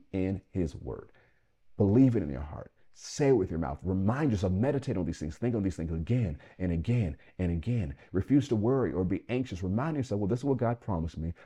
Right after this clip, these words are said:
so this is what's going to happen." That's one of the ways you partake of the divine nature. And as you live in a relationship with him, and instead of worrying and being anxious, you follow what the Bible says. You turn to prayer and make your prayer requests known to God with faith and thanksgiving,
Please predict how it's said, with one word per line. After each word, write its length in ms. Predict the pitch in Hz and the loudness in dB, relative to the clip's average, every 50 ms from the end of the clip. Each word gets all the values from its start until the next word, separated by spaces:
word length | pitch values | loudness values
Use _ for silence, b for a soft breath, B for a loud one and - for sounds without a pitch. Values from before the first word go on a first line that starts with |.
| b b | b b
so 180 | - - 92 | -4 -2 -2
this 240 | 82 73 92 90 - | 0 0 -2 -2 -2
is 60 | 80 | -2
what's 220 | 87 82 78 - - | -2 -2 -4 -4 -6
going 160 | 73 76 73 | -6 -4 -2
to 60 | 71 | -2
happen." 380 | 82 - - - - - - - - - - - _ _ - - - - - - - | -4 -4 -6 -10 -12 -14 -14 -14 -16 -20 -20 -20 _ _ -20 -20 -20 -20 -20 -14 -4
That's 240 | 92 92 95 92 - | 0 0 0 2 2
one 160 | 87 95 101 | 2 4 4
of 60 | 104 | 6
the 60 | 101 95 | 6 6
ways 240 | 92 92 90 87 - | 6 6 4 4 0
you 60 | 90 | -2
partake 480 | - 87 82 - - - 101 101 - - | 0 0 -2 -2 -2 0 0 0 0 0
of 100 | 87 82 | -2 0
the 80 | 73 85 | 0 0
divine 320 | 80 71 - 76 76 76 | 0 0 0 -2 -2 -2
nature. 420 | 76 78 73 71 - - 60 69 - - - b b b b b b - | -2 -4 -6 -6 -10 -12 -12 -14 -14 -18 -20 b b b b b b -2
And 120 | 87 92 | 0 0
as 160 | 90 92 - | 0 0 0
you 140 | 92 95 95 | 0 2 2
live 460 | 92 87 87 95 113 120 120 - - | 4 2 4 4 4 4 2 2 0
in 80 | 92 95 | -2 0
a 20 | |
relationship 760 | 87 87 87 85 85 95 92 - - 82 - - - - - | 2 2 4 4 4 2 2 0 -4 -8 -6 -6 -10 -10 -8
with 160 | 69 69 - - | -10 -12 -10 -12
him, 200 | 60 60 69 - - b b b b b | -14 -14 -14 -18 -20 b b b b b
and 100 | b 85 | b -4
instead 200 | 90 82 - 101 | -2 0 0 0
of 100 | 92 82 | 2 2
worrying 480 | 85 87 98 113 110 110 117 104 92 87 | 2 4 4 6 6 6 4 4 2 2
and 120 | 85 80 | 0 0
being 160 | 85 90 90 - - | 0 0 -2 -2 -2
anxious, 360 | 101 104 101 - - - - - _ _ - | -2 -2 -2 -4 -8 -12 -12 -18 _ _ -4
you 120 | 87 92 85 | -4 -4 -2
follow 300 | - - 104 95 101 101 | -2 -2 0 2 2 0
what 100 | 87 67 | 0 0
the 60 | - | -2
Bible 280 | - - 92 95 87 82 | -2 0 0 0 0 0
says. 180 | 80 80 73 82 | -2 -4 -4 -4
You 60 | 87 | -6
turn 320 | - - 98 104 95 82 | -6 -4 -4 -2 -2 -2
to 120 | - - - | -4 -6 -12
prayer 420 | - - - 107 98 85 71 71 B B B B B | -12 -6 -2 -2 0 0 -2 -4 B B B B B
and 120 | - 87 | -2 0
make 220 | 90 90 92 - 90 | 2 2 0 0 -2
your 80 | - | -2
prayer 240 | - - - 104 92 | -2 0 2 4 4
requests 320 | 90 90 - 90 82 - | 4 4 2 0 -2 0
known 180 | 90 90 92 85 | 0 0 0 0
to 40 | 80 | 0
God 320 | 78 85 92 87 71 - b b b b - | 0 0 0 0 -2 -4 b b b b -6
with 160 | 85 82 - | -4 -4 -4
faith 380 | - - - 117 101 92 - - | -10 -4 0 2 2 2 0 -2
and 160 | - 87 76 | -4 -4 -2
thanksgiving, 640 | - 87 78 73 - - - 101 98 - 65 76 - | -2 -4 -4 -4 -8 -2 0 0 0 0 -2 -8 -10